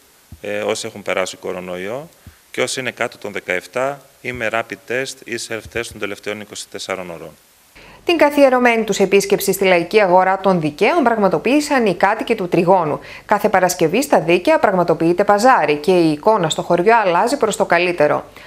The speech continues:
Speaker 2: Αγορές, βόλτα, αλλά και συζητήσεις για τα νέα της εβδομάδας κυριαρχούν ανάμεσα στους καταναλωτές της Λαϊκής.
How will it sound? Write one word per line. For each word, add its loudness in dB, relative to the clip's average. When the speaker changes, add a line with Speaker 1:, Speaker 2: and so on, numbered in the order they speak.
Speaker 2:
Αγορές, 4
βόλτα, 2
αλλά 4
και 2
συζητήσεις -2
για 0
τα 2
νέα 0
της -2
εβδομάδας 2
κυριαρχούν 2
ανάμεσα 0
στους -8
καταναλωτές 2
της -8
Λαϊκής. -2